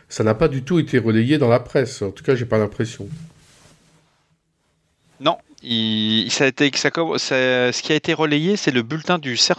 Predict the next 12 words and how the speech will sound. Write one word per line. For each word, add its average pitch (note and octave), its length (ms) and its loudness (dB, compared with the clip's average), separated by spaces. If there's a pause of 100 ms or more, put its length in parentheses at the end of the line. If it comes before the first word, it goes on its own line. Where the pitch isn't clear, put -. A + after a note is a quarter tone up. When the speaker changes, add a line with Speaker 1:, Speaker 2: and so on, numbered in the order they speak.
(100)
Speaker 2:
U C3 140 2
S C#3 260 2
U - 60 -2
S. G2 100 -4 (720)
Les A#2+ 240 2
Échos D#3+ 260 0
en A#2 220 0
ont G#2+ 800 0
fait, C3 320 2
euh, G#2+ 180 4
quelques B2+ 280 -2
lignes, C3 440 0